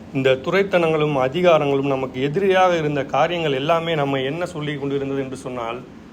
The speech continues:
அந்த பிசாசானவனுடைய மூலமாக, "நான் ஒரு பாவி, நான் ஒரு குற்றவாளி, நான் வந்து தவறு செய்தவன், நான் வந்து ஒரு அநீதிக்கானக்காரன்" என்று சொல்லி என்னை நினைவுபடுத்தி கொண்டிருந்த அதே வேளையிலே, கர்த்தராகிய இயேசு கிறிஸ்து அந்த காரியங்கள் எல்லாவற்றையும் கூட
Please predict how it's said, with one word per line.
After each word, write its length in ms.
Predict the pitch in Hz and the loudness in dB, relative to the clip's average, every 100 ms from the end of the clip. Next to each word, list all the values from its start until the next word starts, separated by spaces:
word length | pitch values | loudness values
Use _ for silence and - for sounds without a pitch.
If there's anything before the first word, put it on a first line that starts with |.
| - - | -20 -14
அந்த 140 | 123 | -12
பிசாசானவனுடைய 840 | 123 - 180 180 160 151 143 139 127 | -10 -4 -2 0 -2 -4 -2 -4 -4
மூலமாக, 540 | 127 131 131 127 117 | -6 -6 -4 -4 -4
"நான் 260 | 117 143 220 | -6 -4 -2
ஒரு 240 | 185 151 - - - - - | -2 -4 -6 -16 -20 -20 -6
பாவி, 420 | - 135 127 131 120 - - - - | 2 2 2 -4 -8 -14 -18 -20 -4
நான் 180 | 151 196 | 2 2
ஒரு 220 | 185 156 | 2 0
குற்றவாளி, 680 | 143 143 170 156 135 127 117 113 | -4 -2 2 4 2 0 -6 -6
நான் 240 | 143 180 | -2 0
வந்து 260 | 175 165 165 | 0 -2 -2
தவறு 300 | 143 156 160 | 0 0 0
செய்தவன், 520 | 147 135 127 127 117 | -2 -2 -2 -4 -4
நான் 220 | 127 165 | -4 -2
வந்து 440 | 165 160 175 185 180 - - - | -2 -2 -2 -2 -6 -16 -20 -6
ஒரு 160 | 135 127 | 0 2
அநீதிக்கானக்காரன்" 1080 | 135 185 196 190 151 - 147 147 139 135 139 | 4 2 2 -2 -4 0 0 0 0 0 0
என்று 200 | 135 139 | -2 -4
சொல்லி 300 | 151 147 135 | -4 -2 0
என்னை 200 | 135 139 | 0 0
நினைவுபடுத்தி 560 | 139 190 214 190 - | 2 2 4 2 -2
கொண்டிருந்த 500 | 180 170 165 160 165 156 | -4 -4 -2 -2 2 2
அதே 220 | 143 160 | 2 0
வேளையிலே, 580 | 147 139 135 120 117 131 | 2 2 0 -2 -6 -10
கர்த்தராகிய 460 | - 127 180 202 214 | -12 -4 2 4 4
இயேசு 420 | 180 165 190 - | 0 -2 -4 -6
கிறிஸ்து 500 | - 147 - 127 117 120 - - - - | -12 -12 -8 -6 -6 -8 -16 -20 -20 -10
அந்த 240 | 139 147 | -4 -4
காரியங்கள் 580 | 143 151 196 208 196 165 | -2 2 2 2 0 0
எல்லாவற்றையும் 840 | 139 156 202 196 165 - 147 143 135 | 0 2 4 4 2 -2 -4 -4 -4
கூட 380 | 139 120 117 | -4 -4 -6